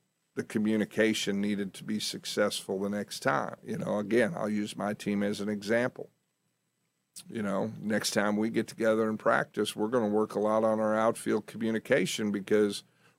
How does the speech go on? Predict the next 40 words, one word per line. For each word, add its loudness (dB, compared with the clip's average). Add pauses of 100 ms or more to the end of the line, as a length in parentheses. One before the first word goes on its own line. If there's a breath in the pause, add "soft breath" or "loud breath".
we've 4
had 8
an 2
issue 2
this 2
fall 6 (140)
giving 6
up 4
extra 2
bases 2 (520)
to 4
trail 6
runners 2 (800)
because 4
we're 6
always 6
trying 2
to 0
make 2
a 2
play 4
on 4
the 2
lead 0
runner. 0 (960)
Well, 4
sometimes 2
we 0
have 2
to 0
accept 0
the -4
fact 0
that -2
the -4
lead 2
runner 2
is -4
gonna 0
score, 4